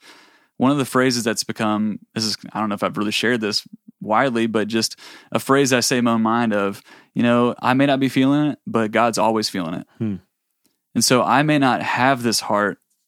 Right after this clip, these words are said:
Speaker 1: all the time to, you know, seek lost people and to embrace them. But guess what? God does.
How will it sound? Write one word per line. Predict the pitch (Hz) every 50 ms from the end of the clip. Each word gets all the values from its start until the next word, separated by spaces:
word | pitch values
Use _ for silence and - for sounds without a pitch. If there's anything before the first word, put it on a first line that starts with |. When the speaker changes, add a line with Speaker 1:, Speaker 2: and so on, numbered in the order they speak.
| _ _ _ _ _ _ _ _ _
Speaker 1:
all | - 113 113
the | 113
time | 104 - 113 107 107 101 104 110 110
to, | - - 110 104 101 104 104 101 104
you | 107 110
know, | 107 104
seek | - - - - 120 113 110 - -
lost | - 107 110 107 - - -
people | 113 117 - - 107 98
and | 101 -
to | -
embrace | - 104 - 98 104 101 127 - -
them. | - 92 90 -
But | - 107
guess | 113 117 110 - 131
what? | 131 123 107 101 - _ _ - - - - - - _ _ _ _ _ _ _ _ _ _ -
God | 107 113 107 107 107
does. | 98 98 95 - - - -